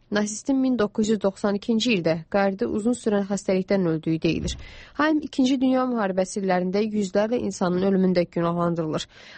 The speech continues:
Avstriya ərazisindəki Mauthausen həbs düşərgəsində işləyən Haim yüzlərlə adam üzərində tibbi eksper-, eksperiment aparıb. Nəticədə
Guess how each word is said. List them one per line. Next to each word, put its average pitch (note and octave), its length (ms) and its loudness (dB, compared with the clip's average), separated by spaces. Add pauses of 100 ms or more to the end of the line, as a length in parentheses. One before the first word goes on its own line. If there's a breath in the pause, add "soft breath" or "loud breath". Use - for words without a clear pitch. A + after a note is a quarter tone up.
(120 loud breath)
Avstriya G3+ 560 0
ərazisindəki F#3+ 880 -2
Mauthausen F#3+ 840 0
həbs - 260 -6
düşərgəsində F3+ 600 -2
işləyən E3+ 340 -2
Haim G3+ 220 -2 (320 soft breath)
yüzlərlə A3 480 0
adam F#3+ 240 -2
üzərində F3 440 -2
tibbi F#3 380 -2
eksper-, F3 400 -2 (100)
eksperiment F#3+ 600 0
aparıb. E3+ 340 -2
Nəticədə F3 520 -2